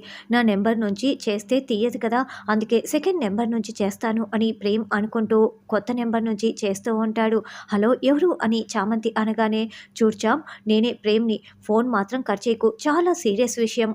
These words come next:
అని ప్రేమ్ చెప్పటంతో, "ఏంటో చెప్పండి" అని చామ్ అంటుంది. "చూడు, నువ్వు మీ అమ్మగారిని తీసుకొని మన ఇంటి దగ్గర ఉన్న ధర్మపురి వెంకటేశ్వర స్వామి గుడి దగ్గరికి వచ్చేసేయ్, చాలా ముఖ్యమైన విషయం" అని ప్రేమ్ చెప్పటంతో, "లేదు, నేనెందుకు రావాలి, రాను కాక రాను"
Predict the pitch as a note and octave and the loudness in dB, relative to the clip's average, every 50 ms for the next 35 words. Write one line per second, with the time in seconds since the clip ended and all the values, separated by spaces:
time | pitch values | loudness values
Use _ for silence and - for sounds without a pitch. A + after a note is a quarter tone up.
0 | - - A3 A3 A3+ A3+ - - _ G3+ G3+ G#3 A#3 A3 - A#3 A3 - A3 A3+ | -2 -2 -2 0 0 -2 -4 -6 _ -2 0 0 0 -2 -2 -4 -4 -2 -2 -2
1 | A3+ A3 A3 A3 G#3+ A3+ A3 - - - - C4 D4+ E4+ E4+ F#4+ F4 - - F#3 | -2 -2 0 0 0 0 -2 -6 -16 -4 0 2 2 4 4 2 0 2 -2 -6
2 | - - A3+ A3 G#3+ A3+ A3 - A3+ G#3+ A3 A3+ - - - A3+ G3 G3 G#3+ A3 | -2 -2 -2 0 2 0 0 0 0 0 0 0 -2 -2 -4 -2 -2 0 -2 -2
3 | G#3 - A3+ A3+ G#3+ A3 A3+ A3 A3 A#3 - - - - - _ _ - G#3+ G3+ | -2 -2 -2 -2 0 -2 -2 0 2 2 0 0 -4 -16 -20 _ _ 0 2 2
4 | C4+ E4 E4 - - - - A3+ G#3+ A3 A3 A3 G#3+ G#3+ G#3 G3 F#3+ G3 A3 A3+ | 2 0 -2 -6 -14 -2 2 4 4 4 4 2 0 0 0 0 0 0 0 0
5 | A#3 A3+ A3 A3+ A#3 A3+ - G3+ G3+ G3+ - G#3 G3+ A#3 C4+ C4+ - - A#3 A3 | 0 0 0 0 -2 0 0 -2 -2 -2 -2 -2 -2 0 -2 -2 -2 -2 0 0
6 | A3 G#3+ G#3 G3 F#3+ F#3+ B3 G3+ A#3 G#3+ G#3+ - A3 G#3+ F#3+ G3+ A#3 C4 - A3+ | 0 0 0 -2 -2 -2 -2 0 0 0 0 0 -2 0 0 0 -2 -2 -2 0
7 | A#3 A3 A3+ C#4 D#4+ D#4+ - F4 E4 D#4 A#3+ G3 F#3 - - A#3 A3+ - B3 A#3 | 0 0 0 0 -4 -2 0 0 2 2 2 0 -2 -2 -2 -2 -2 0 -2 -4
8 | A3+ - - G#3 G3 G#3+ B3 - - - G#3 G#3+ G#3 B3+ A3+ A#3 A#3+ A3+ A3+ - | -2 0 0 0 0 0 -2 -2 -2 -2 -2 0 2 0 2 2 2 0 0 0
9 | A#3 G3+ G3 G3 - - A#3 A3+ - A#3 G#3+ G3+ - - - - - - - D4+ | 0 0 0 0 0 -2 -2 0 0 0 0 0 -2 -10 -18 -18 -6 -2 0 2
10 | D#4+ D#4 F4+ D#4 A3 F#3 - B3 A#3 B3 A#3+ A3+ A#3 G#3+ A3+ G#3+ - A#3+ A3+ A3 | 2 2 2 2 0 -2 -4 -4 -6 -4 -2 -2 0 0 0 0 2 0 -2 -2
11 | A3 - A3 G#3+ A3+ A3+ G#3+ - _ _ G#3 G3+ G#3+ A#3 A3+ - A#3 A3 - A3+ | -2 -4 -2 0 0 -2 -2 -6 _ _ -2 0 0 0 0 -2 -4 -2 -2 -2
12 | A#3+ A3+ A3 G#3+ A3+ A3 A3+ A3+ - - - - _ A3 A3+ A#3 A3 A3 - - | -2 -2 -2 0 0 0 0 0 -4 -12 -20 -6 _ 4 4 4 4 2 -2 0
13 | - A3 C#4 E4 F4+ F#4+ E4+ F4+ - C4 G#3+ G3 - A3+ A3+ A3 A3+ A#3 F#3 G#3+ | 0 2 2 4 4 2 2 0 0 0 0 0 0 2 2 2 2 2 2 2
14 | C#4 D4+ D#4+ F#4 - C4+ G#3 G#3 - A#3 A3 G3 G3+ A3 A#3 A3+ | 0 0 0 0 -2 -2 -2 0 -2 -2 0 0 0 0 -2 -2